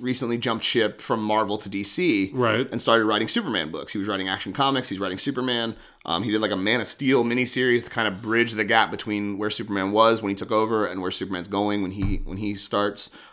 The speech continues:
Speaker 1: Um, so he's been kind of the architect of that for a little while. And I think he's grooming Jonathan Kent to become the new Superman, to where
Speaker 2: And
Speaker 1: Clark can take on a more advisor, like Bruce, right? He can
Speaker 2: Right.
Speaker 1: retire. He can retire and he can live his life with Lois. Bruce can retire and he can live his life with Selina.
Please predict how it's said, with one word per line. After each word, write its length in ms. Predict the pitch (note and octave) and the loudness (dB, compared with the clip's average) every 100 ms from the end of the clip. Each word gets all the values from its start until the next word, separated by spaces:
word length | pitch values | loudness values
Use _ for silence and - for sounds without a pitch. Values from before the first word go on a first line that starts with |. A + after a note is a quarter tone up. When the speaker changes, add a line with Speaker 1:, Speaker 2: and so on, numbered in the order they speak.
| - | -6
Speaker 1:
Um, 280 | G#2 G2+ F#2+ - | 2 2 0 -6
so 120 | - C#3 | 0 4
he's 120 | F#3 | 4
been 140 | G3 | 4
kind 140 | E3 C#3+ | 4 4
of 60 | |
the 80 | B2 | 4
architect 500 | A#2 C3 A#2 A2 G2 | 2 2 2 0 0
of 100 | G2 | -2
that 240 | A2+ D3 | 2 2
for 80 | - | 2
a 40 | F#2+ | -2
little 200 | F2+ F2 | -2 -2
while. 380 | E2+ F2+ F#2 - - _ | -2 -4 -6 -10 -20 _
And 100 | C3+ | 2
I 60 | D3+ | 2
think 260 | - D4+ - | 4 0 2
he's 140 | G3 | 2
grooming 320 | C3+ D3 C3 | 6 6 6
Jonathan 340 | B2 A2 G#2+ G2+ | 4 2 2 -2
Kent 440 | D#3+ D#3+ G#2+ - | 2 2 2 -2
to 100 | - | -2
become 260 | G#2+ A2 F#2+ | -2 0 -2
the 60 | E2+ | -2
new 80 | |
Superman, 460 | D#2 B2+ F2 A1+ A1 _ _ _ _ _ | -6 -6 -8 -10 -16 _ _ _ _ _
to 80 | - | 0
where 80 | A#2 | 0
Speaker 2:
And 80 | G#2+ | 4
Speaker 1:
Clark 380 | D3+ C#3 C3+ - | 8 8 8 0
can 180 | C3+ A2+ | -2 0
take 220 | A2+ G#2+ | 2 2
on 100 | G#2+ | 2
a 40 | G#2 | 2
more 180 | G#2+ | 0
advisor, 400 | F#2+ G#2+ D#3+ A#2+ - | 2 4 4 4 -2
like 400 | D#3 C#3+ F#3 - | -8 0 0 2
Bruce, 340 | G#3+ - - | 0 0 -6
right? 180 | G#2 B2+ | 0 2
He 60 | F3 | 2
can 140 | F#3+ | 2
Speaker 2:
Right. 120 | G3 | 4
Speaker 1:
retire. 380 | F#3+ A#2 D#2+ D#2 _ _ _ _ | 4 2 0 -12 _ _ _ _
He 100 | - | 0
can 120 | F3 | 2
retire 280 | D#3+ F3+ D#3 | 4 8 10
and 80 | C#3+ | 8
he 60 | |
can 100 | C3+ | 6
live 120 | C3 C3 | 4 4
his 100 | A#2 | 4
life 200 | A2+ A2 | 2 2
with 100 | G2+ | -4
Lois. 500 | F2 C#2+ - - - - - - | -4 -4 -8 -10 -12 -16 -20 2
Bruce 220 | F#3+ A3+ | 4 6
can 120 | - | 4
retire 360 | D#3 - D#3 D3+ | 0 4 8 8
and 100 | C#3 | 6
he 40 | |
can 140 | C3+ C3 | 2 2
live 100 | B2+ | 2
his 120 | A#2+ | 2
life 160 | A#2 A2+ | 0 0
with 100 | G2 | -4
Selina. 560 | - G2 G2+ D2 A1 | -4 -2 -2 -4 -10